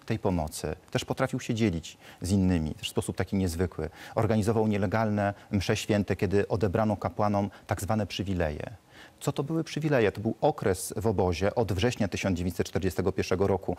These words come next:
od marca tysiąc dziewięćset czterdziestego pierwszego do września tysiąc dziewięćset czterdziestego pierwszego, gdzie kapłani zostali jak gdyby wyjęci wśród innych więźniów i,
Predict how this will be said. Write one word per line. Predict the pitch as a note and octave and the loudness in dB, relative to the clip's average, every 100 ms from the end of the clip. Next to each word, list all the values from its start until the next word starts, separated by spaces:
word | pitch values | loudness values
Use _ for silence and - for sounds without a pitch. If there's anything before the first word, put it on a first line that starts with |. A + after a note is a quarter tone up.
| - | -2
od | B2 G2+ | 0 4
marca | C3 C3 G#2+ | 2 2 -4
tysiąc | G#2 F#2+ | -4 -2
dziewięćset | F#2 F2 F#2+ | -2 -2 -2
czterdziestego | F#2+ F2+ - | -4 -4 -4
pierwszego | G2 - F#2+ F2+ | -4 -2 0 2
do | G#2 | 2
września | F2+ A#2+ - E2+ | 2 0 0 -6
tysiąc | F2+ - F2 | -6 -4 -2
dziewięćset | F#2+ - - | -2 -4 -4
czterdziestego | F#2 F#2 - F2+ | -4 -4 -2 -2
pierwszego, | F2+ F#2+ - G2+ | 0 -2 0 -2
gdzie | A2+ B2 A2+ - - | 0 0 0 -2 -8
kapłani | - - C3 D3+ | -6 -2 0 2
zostali | A#2 G#2+ C3+ B2+ C3 - - | 0 0 0 2 2 0 -6
jak | G2 | -4
gdyby | G#2 A2 | 0 0
wyjęci | F#2+ A#2 C3 B2 - - F2+ | 2 4 6 4 2 -4 -8
wśród | - - - | -4 -4 0
innych | G#2+ G2+ F#2 | 0 2 2
więźniów | F2+ E2 E2+ A#2 E3+ - - - - | 2 2 2 0 -2 -8 -18 -16 -2
i, | C3 B2 | 4 4